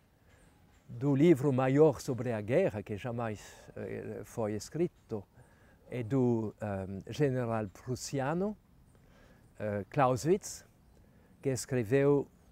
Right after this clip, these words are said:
nos anos, bom, eh, o Clausewitz era o inimigo do Napoleão,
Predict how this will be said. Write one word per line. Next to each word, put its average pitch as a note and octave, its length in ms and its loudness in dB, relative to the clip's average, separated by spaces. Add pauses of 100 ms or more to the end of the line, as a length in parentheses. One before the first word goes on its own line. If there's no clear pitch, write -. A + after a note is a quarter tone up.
(300)
nos A2+ 180 -6
anos, B2 400 -2
bom, A#2+ 260 0 (160)
eh, A#2+ 120 -4
o B2 180 -2
Clausewitz E3 580 4
era C3 240 4
o C3 140 4
inimigo C3+ 480 2
do A2 260 -2
Napoleão, A#2 560 -4